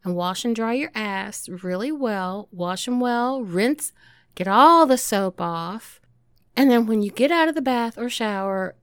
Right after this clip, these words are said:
pat the area dry and air dry as much as possible.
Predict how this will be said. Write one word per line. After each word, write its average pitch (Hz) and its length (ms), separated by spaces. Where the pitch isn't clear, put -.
pat 302 760
the 220 220
area 202 380
dry 180 600
and 220 260
air 277 320
dry 175 460
as 180 260
much 214 460
as 220 120
possible. 175 720